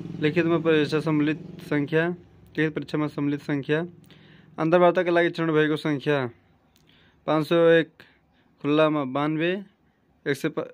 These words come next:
एक सय पन्ध्र जना चयन भएको छन्। त्यस्तै महिलाको छ, आजाको छ, मधेसी, दलित, अपाङ, पिछे। वर्गअनुसार रोल नम्बर, उम्मेदवारको नाम थर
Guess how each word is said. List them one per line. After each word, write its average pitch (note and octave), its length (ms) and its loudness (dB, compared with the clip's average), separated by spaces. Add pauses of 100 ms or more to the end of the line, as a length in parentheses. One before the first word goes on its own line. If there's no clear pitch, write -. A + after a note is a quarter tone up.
एक E3 120 -4
सय - 80 -10
पन्ध्र D3 280 2
जना C3+ 240 0 (220)
चयन C#3+ 180 -4
भएको C#3 220 0
छन्। E3 240 -4 (1040)
त्यस्तै E3+ 360 2
महिलाको D#3+ 480 2
छ, E3 80 -6 (540)
आजाको D#3 380 -2
छ, E3 100 -6
मधेसी, D3+ 680 -2 (260)
दलित, D#3+ 420 0
अपाङ, E3 420 -2 (680)
पिछे। D3+ 340 0 (1500)
वर्गअनुसार F3 580 2
रोल E3 120 -2
नम्बर, E3 480 0
उम्मेदवारको D#3 360 -4
नाम D#3 360 -2
थर E3 240 -2